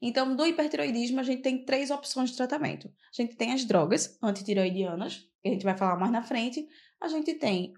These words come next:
o iodo radioativo e a gente tem a cirurgia pra retirada da tireoide, parcial ou total, certo? E aí a gente vai ver, a cirurgia e o iodo radioativo são medidas definitivas,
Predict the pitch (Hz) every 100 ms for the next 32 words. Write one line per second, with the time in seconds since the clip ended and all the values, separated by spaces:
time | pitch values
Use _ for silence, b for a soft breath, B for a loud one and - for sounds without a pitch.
0 | - 262 277 302 349 - 254 220 226 214
1 | 208 202 208 185 190 330 - _ _ _
2 | - 381 302 302 302 143 - - - 311
3 | 330 285 208 180 196 220 233 233 277 208
4 | 208 220 220 294 - - - - _ _
5 | _ _ _ 196 190 190 180 208 269 262
6 | 277 - - - - _ _ - 190 202
7 | 190 b b b 262 262 320 311 311 302
8 | 294 349 277 196 - - 294 330 330 339
9 | 320 247 220 196 220 233 220 214 208 202
10 | 196 240 233 233 226 277 277 277 269 233
11 | 247 226 269 277 - 247 302 302 320 330
12 | 220 185 190